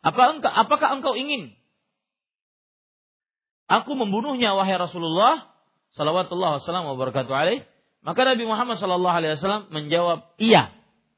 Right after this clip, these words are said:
Menunjukkan dengan tegas, siapa yang mengolok Rasulullah sallallahu alaihi wasallam, maka dibunuh.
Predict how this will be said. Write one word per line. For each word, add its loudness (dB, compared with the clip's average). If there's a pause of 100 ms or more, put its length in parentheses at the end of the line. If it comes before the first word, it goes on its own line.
(960)
Menunjukkan -4
dengan 0
tegas, 2 (800)
siapa -2
yang -2
mengolok -2
Rasulullah -2 (400)
sallallahu 2
alaihi 0
wasallam, 0 (480)
maka 2 (320)
dibunuh. -6